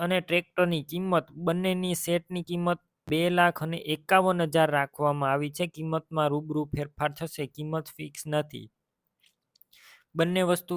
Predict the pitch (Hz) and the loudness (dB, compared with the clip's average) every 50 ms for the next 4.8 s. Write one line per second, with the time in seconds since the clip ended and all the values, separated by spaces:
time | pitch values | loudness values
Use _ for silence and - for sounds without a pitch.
0 | 160 170 175 170 165 147 151 160 165 170 165 165 165 170 160 - - 165 156 151 | -2 -2 -2 0 0 0 2 2 4 4 4 4 2 -2 -4 -4 -6 -6 -6 -6
1 | 160 160 160 165 160 165 165 160 - _ - 165 160 151 135 110 120 131 135 156 | -6 -6 -4 -4 0 0 0 0 -2 _ -4 -4 -2 -2 -2 0 4 4 4 4
2 | 165 - - - - 196 196 185 - _ - - 165 165 160 156 151 156 165 165 | 2 0 -4 0 2 2 2 2 -2 _ -4 0 4 6 6 6 4 4 0 -4
3 | - - 175 160 151 151 147 147 - - 170 170 160 - 165 165 165 165 170 160 | -2 -2 0 2 2 2 2 -2 -6 -4 -2 -2 -2 -4 -6 -6 -6 -6 -2 0
4 | 170 170 175 170 156 143 139 139 139 131 147 156 151 151 165 | 0 0 0 -2 -4 -4 -2 -2 -2 0 -2 -2 -2 -2 -6